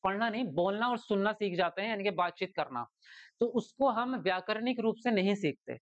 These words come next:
उसको हम सामाजिक रूप से सीखते हैं। अगर हमारे भाष-, हमारे समाज में खड़ी बोली बोली जाती है, तो हम वही सीख जाएंगे। अगर भोजपुरी बोली जा रही है, तो हम भोजपुरी सीख जाएंगे। तो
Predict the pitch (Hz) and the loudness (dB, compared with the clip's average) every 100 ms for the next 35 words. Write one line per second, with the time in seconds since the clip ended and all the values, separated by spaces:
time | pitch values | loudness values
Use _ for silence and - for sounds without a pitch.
0 | _ 202 - 226 247 240 202 190 202 226 | _ -2 0 0 0 0 -2 0 0 -2
1 | 220 208 - 190 190 - 190 175 240 - | 0 -2 -2 -4 -2 0 0 0 -4 -10
2 | - 185 202 220 208 214 185 165 180 - | -6 -2 0 0 0 0 2 2 0 -4
3 | 180 185 190 202 190 185 196 208 185 190 | -2 0 0 0 0 0 -2 -6 -4 0
4 | 196 196 190 196 190 190 196 185 175 151 | 2 2 2 2 2 0 -2 -2 -2 0
5 | 160 160 170 156 160 160 160 _ _ 185 | -2 -2 -4 -2 -4 -6 -10 _ _ -2
6 | 196 202 175 202 233 233 214 214 208 202 | 0 0 -2 -2 0 0 2 2 2 2
7 | 202 214 202 170 160 - 165 170 165 147 | 2 0 -2 0 -2 -2 -4 -2 -2 -2
8 | 160 151 160 _ - - - 277 269 | -4 -2 -4 _ -20 -20 -6 -4 -4